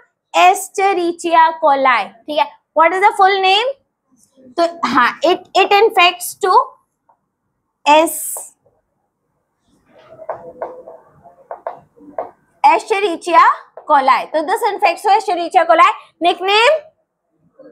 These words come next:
E. coli। It's not nickname, it is actually a standard version, ठीक है, हम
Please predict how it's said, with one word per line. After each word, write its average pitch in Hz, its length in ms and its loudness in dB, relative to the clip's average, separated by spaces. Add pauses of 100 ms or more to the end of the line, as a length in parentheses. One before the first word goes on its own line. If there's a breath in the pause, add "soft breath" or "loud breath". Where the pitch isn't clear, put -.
(120)
E. 269 100 0
coli। 254 280 4
It's 349 160 -2
not 508 200 2
nickname, 330 380 -2
it 294 100 -4
is 302 100 -2
actually 269 360 0
a 285 60 -2
standard 240 380 -2
version, 214 440 0 (400)
ठीक 269 100 -4
है, 311 100 4 (220 loud breath)
हम 294 120 -2